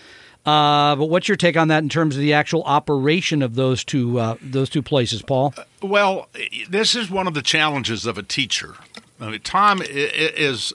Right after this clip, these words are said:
Speaker 2: it has a planning, financial planning company. I am but a teacher at, at age seventy-eight, Brian, so, so be patient with me. But I would generally, as a teacher, be saying that I would want you to have the more tax-efficient investments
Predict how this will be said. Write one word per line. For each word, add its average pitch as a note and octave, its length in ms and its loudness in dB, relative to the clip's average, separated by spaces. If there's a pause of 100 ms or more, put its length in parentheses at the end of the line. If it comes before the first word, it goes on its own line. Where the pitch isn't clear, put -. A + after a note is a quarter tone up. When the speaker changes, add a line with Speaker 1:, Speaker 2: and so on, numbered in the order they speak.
Speaker 2:
it - 480 -6
has E3 240 -6
a B2 60 -4
planning, B2 600 -2
financial D3 560 -4
planning D3 720 -4
company. A2 440 -8 (460)
I D#3 220 2
am D3+ 340 -2
but C3 320 0
a A#2+ 100 -12
teacher A#2 680 -4
at, A2+ 240 -2 (140)
at A2 180 -4
age A#2+ 280 -2
seventy-eight, A2 760 -2
Brian, A2 220 -4
so, B2 280 -2 (280)
so C3 200 -4
be B2 220 -2
patient F#3 540 -4
with A#2 160 -6
me. F#2+ 160 -8
But A2+ 280 -4 (440)
I D3+ 160 2
would D#3+ 280 -2
generally, D#3 1000 -2 (680)
as B2 180 -2
a D#3 60 -6
teacher, G3 500 -2
be B2 280 -6
saying C3 500 -2
that B2+ 200 2
I C3+ 140 2
would C#3+ 200 -4
want E3 240 -2
you E3+ 140 -2
to D3 140 -2
have D#3 300 -2
the C3 80 -4
more C3 240 -4
tax-efficient D3 1300 -4
investments A2+ 800 -8